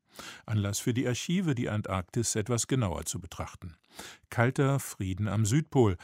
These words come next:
heißt eine Sendung, die Vitalis Pantenburg am ersten zwölften neunzehnhundertsechsundsechzig für den Deutschlandfunk verfasste. Von James Cook im achtzehnten Jahrhundert bis zu den Forschungsoperationen im zwanzigsten Jahrhundert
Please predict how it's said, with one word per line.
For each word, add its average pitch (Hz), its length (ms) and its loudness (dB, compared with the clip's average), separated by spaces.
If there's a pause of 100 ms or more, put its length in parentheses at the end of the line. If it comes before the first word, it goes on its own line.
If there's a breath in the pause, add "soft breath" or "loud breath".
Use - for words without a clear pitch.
(200 loud breath)
heißt 131 220 0
eine 127 160 4
Sendung, 156 520 4 (120)
die 90 300 0
Vitalis 113 540 0
Pantenburg 131 600 2 (220 loud breath)
am 113 160 0
ersten 131 400 0
zwölften 107 500 -2
neunzehnhundertsechsundsechzig 95 1700 -4
für - 120 -6
den 156 160 0
Deutschlandfunk 90 600 -4
verfasste. - 600 -8 (400 loud breath)
Von 120 280 2
James 139 520 2
Cook - 240 -4
im 98 320 0
achtzehnten 131 640 0
Jahrhundert 151 600 2
bis 95 300 -4
zu 110 160 -2
den 98 220 0
Forschungsoperationen 127 1400 0
im 117 160 0
zwanzigsten 117 520 -2
Jahrhundert 101 460 0